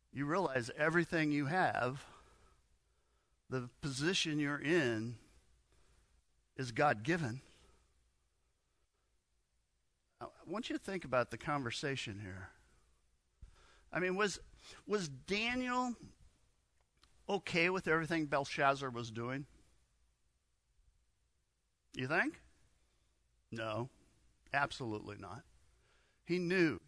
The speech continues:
he, he was doing some crazy stuff. But get this. Did he honor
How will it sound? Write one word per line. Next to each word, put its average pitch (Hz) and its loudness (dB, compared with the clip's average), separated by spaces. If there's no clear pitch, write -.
he, 139 -2
he 135 -2
was 123 0
doing 139 0
some 120 -8
crazy 185 -2
stuff. - -8
But 139 -4
get 139 0
this. - -4
Did 143 2
he 156 2
honor 156 0